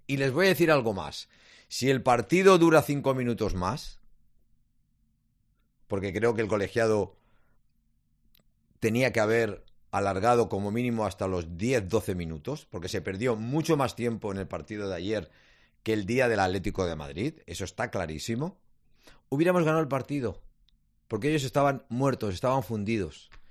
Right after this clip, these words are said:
Y a nosotros el empate nos dio la suficiente fuerza, como le dio el Atlético de Madrid, para creer que podían ganar. Porque a veces los estado de án-, los estados de ánimo son los que condicionan un partido.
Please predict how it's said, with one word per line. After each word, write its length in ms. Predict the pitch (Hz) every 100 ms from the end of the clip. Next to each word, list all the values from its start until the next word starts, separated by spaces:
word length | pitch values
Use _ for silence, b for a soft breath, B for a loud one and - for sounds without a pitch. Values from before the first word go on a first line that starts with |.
| b b b
Y 80 | 117
a 60 |
nosotros 380 | 117 110 170 185
el 80 | 165
empate 680 | 139 113 120 165 - 113 160 - - - _ _ _ _ _ _ _
nos 260 | 101 113 98
dio 320 | 135 170 -
la 160 | 113 110
suficiente 600 | 104 107 98 160 151 143
fuerza, 380 | 131 160 147 110
como 200 | 113 104
le 140 | 104
dio 120 | 131
el 60 | 165
Atlético 440 | 147 156 135 123
de 100 | 151
Madrid, 460 | 151 120 147 139 143 _ _ _ _ _ _ -
para 280 | 123 120 -
creer 340 | 127 170 185
que 120 | 139
podían 380 | 104 98 95 87
ganar. 420 | 85 80 78 - b b b -
Porque 240 | 107 98
a 40 | 120
veces 440 | 175 165 160 -
los 220 | 101 92
estado 380 | 85 - 131 160
de 120 | 151
án-, 160 | 151 147
los 200 | 107 92
estados 340 | 87 127 151
de 140 | 127 131
ánimo 480 | 143 110 87 101 - - b b b
son 220 | - 147
los 120 | 160
que 120 | 160
condicionan 560 | 131 120 110 139 147 120
un 100 | 90
partido. 540 | - 76 - 69 62